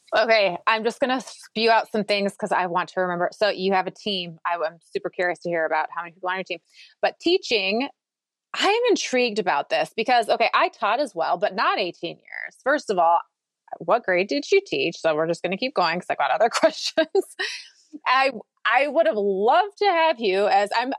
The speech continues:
picturing junior high, high school Spanish teacher. Um, very cool. But okay, also this intrigue that I have of teachers. Not everyone loves teaching. And s-, and that desire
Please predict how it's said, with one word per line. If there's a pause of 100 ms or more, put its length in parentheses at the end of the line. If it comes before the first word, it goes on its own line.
(120)
picturing
junior
high,
high
school
Spanish
teacher. (100)
Um, (160)
very
cool. (340)
But
okay,
also
this
intrigue
that
I
have
of
teachers. (260)
Not
everyone
loves
teaching. (800)
And (260)
s-, (360)
and
that
desire